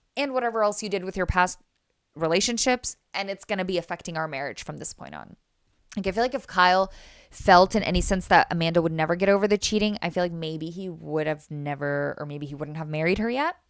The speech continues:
And maybe Amanda gave him a false sense of, "Oh, I'll be over," or, "I'm over it." And that's what made him wanna move on or move forward with the, with the wedding.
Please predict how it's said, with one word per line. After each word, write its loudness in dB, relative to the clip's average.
And -8
maybe -4
Amanda 2
gave 6
him 0
a -4
false 0
sense -4
of, 0
"Oh, -2
I'll 8
be 2
over," 6
or, -2
"I'm -4
over -2
it." -4
And -12
that's 2
what -6
made -10
him -14
wanna -12
move -10
on -12
or 0
move -4
forward -4
with -18
the, -8
with -8
the -2
wedding. -6